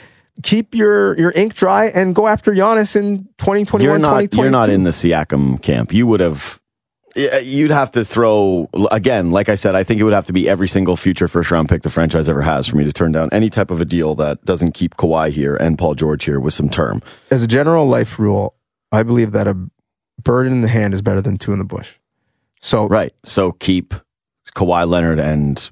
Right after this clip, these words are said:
Speaker 2: Paul George than all those picks.
Speaker 1: Correct.
Speaker 2: Of course.
Speaker 1: But you also have to be assured that if you make the deal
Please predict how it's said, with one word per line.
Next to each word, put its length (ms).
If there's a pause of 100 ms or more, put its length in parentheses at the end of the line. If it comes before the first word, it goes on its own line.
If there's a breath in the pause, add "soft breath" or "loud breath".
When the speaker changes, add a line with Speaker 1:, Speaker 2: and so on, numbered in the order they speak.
Speaker 2:
Paul 180
George 400
than 160
all 100
those 180
picks. 340
Speaker 1:
Correct. 260
Speaker 2:
Of 60
course. 320
Speaker 1:
But 80
you 160
also 320
have 180
to 100
be 200 (160)
assured 800 (320)
that 100
if 100
you 140
make 260
the 80
deal 420